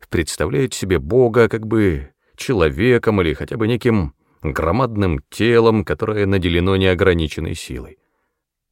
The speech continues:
По неожиданному и внезапному решению он создал вне себя, как бы на расстоянии, небо и землю — Два больших тела, одно вверху, другое внизу, где всё и находится.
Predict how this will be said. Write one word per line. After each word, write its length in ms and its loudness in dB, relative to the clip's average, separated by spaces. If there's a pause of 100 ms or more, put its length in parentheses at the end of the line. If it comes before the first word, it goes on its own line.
(180)
По 160 -6
неожиданному 840 0
и 120 0
внезапному 580 -2
решению 840 0
он 200 -6
создал 600 -2
вне 300 -4
себя, 460 0
как 180 -6
бы 160 -8
на 120 -2
расстоянии, 840 0 (440)
небо 280 0
и 180 -2
землю — 720 2 (400)
Два 260 -2
больших 440 0
тела, 420 4
одно 260 0
вверху, 540 -2
другое 440 2
внизу, 500 -2
где 360 -6
всё 300 -2
и 100 0
находится. 640 -10